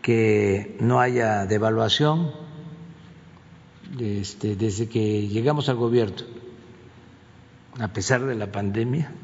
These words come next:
no ha habido devaluación. Y hemos, eh, eh,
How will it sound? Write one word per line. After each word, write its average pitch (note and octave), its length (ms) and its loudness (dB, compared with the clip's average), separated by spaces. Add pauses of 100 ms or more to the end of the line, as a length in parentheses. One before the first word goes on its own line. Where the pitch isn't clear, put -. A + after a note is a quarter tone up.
(1500)
no A#2+ 140 2
ha A#2+ 40 6
habido A#2 340 0
devaluación. F#2+ 540 -2 (2000)
Y G#2 640 2 (1000)
hemos, A#2 380 0
eh, F#2 640 -2 (760)
eh, F#2 380 -8